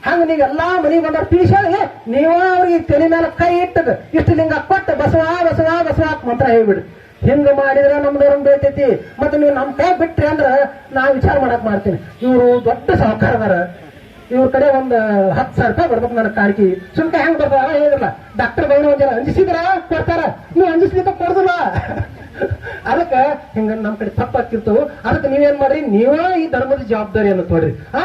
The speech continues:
ಹಿಂಗ ಸಮಾಜ ಶುದ್ಧೀಕರಣ ಮಾಡ್ರಿ. ಅಂದ್ರ ವೈಯಕ್ತಿಕ ಶುದ್ಧೀಕರಣ, ಮನೆಯ ಶುದ್ಧೀಕರಣ, ಸಮಾಜದ ಶುದ್ಧೀಕರಣ. ಹಿಂಗ ಶುದ್ಧೀಕರಣ ಆಯ್ತಂದ್ರ ಜಗತ್ತೆಲ್ಲ ನಮ್ಮನ್ನ ನೋಡಾಕ್ ಬರ್ತೈತಿ.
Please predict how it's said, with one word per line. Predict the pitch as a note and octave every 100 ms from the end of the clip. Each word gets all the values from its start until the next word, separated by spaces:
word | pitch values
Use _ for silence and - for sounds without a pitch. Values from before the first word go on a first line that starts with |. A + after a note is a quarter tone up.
| F#4 - -
ಹಿಂಗ | D#4+
ಸಮಾಜ | D4 - A3 A#3+ B3 A#3+
ಶುದ್ಧೀಕರಣ | A#3+ G3+ A#3 A3 G#3+ G#3+ G#3+
ಮಾಡ್ರಿ. | G3+ F#3+ F3 D#3 D3+ - - -
ಅಂದ್ರ | G3 G3+ A3 G#3 -
ವೈಯಕ್ತಿಕ | D#3+ F3+ F3 G#3
ಶುದ್ಧೀಕರಣ, | G#3 A3 G#3 A#3+ A#3+ A#3+ B3+ - - D3+
ಮನೆಯ | D#3+ G3
ಶುದ್ಧೀಕರಣ, | G#3 - A#3 A#3+ A3 A#3+ B3+ - -
ಸಮಾಜದ | - G3 G#3 G#3 G3+
ಶುದ್ಧೀಕರಣ. | G3 G3+ G#3 G#3 G3+ G3+
ಹಿಂಗ | - - A#3+ A#3+
ಶುದ್ಧೀಕರಣ | G#3 F#3+ - A#3 C#4 B3+ C4 A#3+
ಆಯ್ತಂದ್ರ | B3+ B3+ C4+ A3+ C4+ E4 - - -
ಜಗತ್ತೆಲ್ಲ | B3 C#4 - C#4 C4+ C#4+
ನಮ್ಮನ್ನ | B3+ B3 A#3+
ನೋಡಾಕ್ | A3 G#3 G3
ಬರ್ತೈತಿ. | G3+ G3+ -